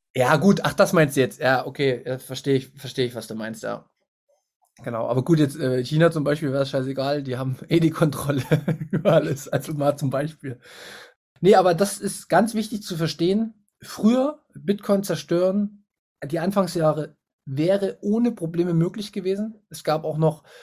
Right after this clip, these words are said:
so, so, ähm, Codefehler, sag ich mal, dass es da so einen Inflationsbug und sowas gab. Das wäre natürlich f-, echt schlecht, wenn das jetzt wieder passiert.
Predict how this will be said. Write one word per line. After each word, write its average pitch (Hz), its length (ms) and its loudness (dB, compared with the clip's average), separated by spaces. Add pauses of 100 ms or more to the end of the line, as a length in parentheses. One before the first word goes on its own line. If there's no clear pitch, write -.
(140)
so, 147 420 0
so, 135 380 -2
ähm, 123 720 -6 (240)
Codefehler, 202 760 4
sag 185 220 2
ich 170 160 -10
mal, 175 300 -4
dass 143 180 -6
es 135 140 -10
da 139 160 0
so 139 80 -8
einen 135 100 -6
Inflationsbug 170 1300 -4
und 170 160 -6
sowas 170 300 -4
gab. 185 360 -6 (560)
Das 123 160 -8
wäre 147 140 8
natürlich 147 360 0
f-, - 260 -18 (140)
echt - 480 -8 (180)
schlecht, 156 580 -4
wenn 151 120 -4
das 139 140 0
jetzt 147 220 -6
wieder 180 180 2
passiert. 180 560 -2